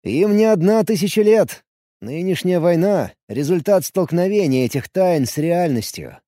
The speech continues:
И сделать с этим я прямо сейчас ничего не могу. Из-за сохранения тайн моего рода были написаны крайне суровые и жестокие законы, которым следовали все члены моей семьи. Один из них —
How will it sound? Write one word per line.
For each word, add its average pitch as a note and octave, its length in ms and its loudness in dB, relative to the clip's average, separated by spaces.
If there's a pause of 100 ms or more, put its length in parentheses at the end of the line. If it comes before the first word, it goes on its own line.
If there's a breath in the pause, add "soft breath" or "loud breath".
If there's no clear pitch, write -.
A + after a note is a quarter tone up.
(240)
И A2 160 -12
сделать C3+ 520 -2
с - 100 -8
этим C3 340 -2
я E3 300 0
прямо D#3+ 380 -6
сейчас D#3+ 720 -2
ничего F3 440 -6
не C#3 80 -2
могу. G2+ 400 -4 (340)
Из-за C#3+ 360 -4
сохранения F3 640 -2
тайн E3+ 280 0
моего D#3 300 0
рода D3+ 400 -2
были E3 220 -2
написаны G3 560 -2
крайне F#3+ 400 0
суровые C#3 640 0
и C#3 60 0
жестокие F3+ 560 0
законы, F3+ 640 -2 (120)
которым G3 440 0
следовали F3+ 580 0
все F#3 280 -2
члены E3+ 360 0
моей D#3 260 0
семьи. F2 520 -6 (260)
Один C#3 320 -2
из D#3+ 160 0
них — A3 420 0